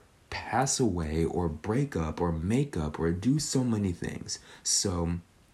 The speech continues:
for someone like Ariana Grande, right, it made sense at that time that she was able to output two pretty different albums, right? Because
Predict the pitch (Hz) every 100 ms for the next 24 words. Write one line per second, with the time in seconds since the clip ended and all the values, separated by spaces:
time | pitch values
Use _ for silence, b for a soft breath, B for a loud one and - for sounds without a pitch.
0 | _ _ - - - - - 113 - 131
1 | 123 113 101 - 101 98 87 78 98 139
2 | 110 80 - - B B 117 - 107 127
3 | 117 - - 127 104 - B B B -
4 | 117 107 110 - - 143 120 90 92 B
5 | B - 101 - 131 120 113 - 117 110
6 | 107 92 - 95 90 85 - - 117 131
7 | 131 - - 85 80 - B B B -
8 | 127 113 110 104 - - - 123 120 101
9 | 98 107 98 90 - 110 113 82 55 -
10 | - 78 90 85 B B 110 113 - 117
11 | 113